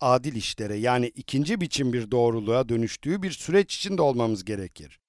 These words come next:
Paulus Filipliler iki on üçte şöyle yazar: "Çünkü kendisini hoşnut eden şeyi hem istemeniz hem de yapmanız için sizde etkin olan Tanrı'dır." Şimdi bir önceki konumuza dönersek, vahiyde gelinin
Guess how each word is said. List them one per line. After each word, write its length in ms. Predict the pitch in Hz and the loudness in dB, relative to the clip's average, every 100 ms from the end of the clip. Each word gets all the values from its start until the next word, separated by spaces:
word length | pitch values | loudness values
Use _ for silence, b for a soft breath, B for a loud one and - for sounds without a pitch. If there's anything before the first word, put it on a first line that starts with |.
| _ _ _ _ - | _ _ _ _ 4
Paulus 520 | 226 254 226 226 - | 6 6 2 0 -6
Filipliler 600 | 175 233 202 175 139 143 | -6 -6 -4 -4 0 0
iki 260 | 151 - 247 | 0 -2 2
on 140 | 190 | 2
üçte 280 | 151 - 214 | 2 0 0
şöyle 300 | - 208 151 | 4 4 4
yazar: 460 | 110 90 85 73 _ _ _ _ | 0 -2 -10 -18 _ _ _ _
"Çünkü 400 | - 269 269 262 | 2 2 4 -2
kendisini 540 | - 190 208 180 180 196 | 2 2 2 -2 2 4
hoşnut 500 | 160 156 - 240 208 | 6 4 0 0 0
eden 280 | 180 160 | 2 0
şeyi 300 | 147 151 147 | 0 -2 -2
hem 200 | 131 180 | -2 0
istemeniz 720 | 254 - 196 180 165 226 233 - _ - | 0 0 0 2 4 2 -2 -10 _ -2
hem 220 | 233 247 | 2 4
de 60 | |
yapmanız 640 | 214 170 156 - 160 247 226 | 4 4 2 2 0 0 -2
için 360 | 220 214 220 - _ | -4 -2 -2 -4 _
sizde 440 | - 190 160 185 | -6 -4 0 0
etkin 300 | 160 - 170 | 0 -4 0
olan 300 | 139 135 127 | 2 2 0
Tanrı'dır." 760 | - 120 123 120 95 76 65 _ _ _ _ _ - | -2 0 2 0 -2 -8 -20 _ _ _ _ _ -8
Şimdi 340 | - 170 170 | 0 2 2
bir 60 | 151 | 4
önceki 380 | 170 135 127 143 | 2 2 -2 -4
konumuza 480 | 127 127 120 117 | -2 -2 -2 -2
dönersek, 600 | 107 156 214 170 180 185 _ _ _ _ | -2 -2 -2 -4 -6 -8 _ _ _ _
vahiyde 480 | 151 185 208 214 220 | 6 6 4 0 -2
gelinin 500 | 185 180 165 185 226 | 2 0 2 2 0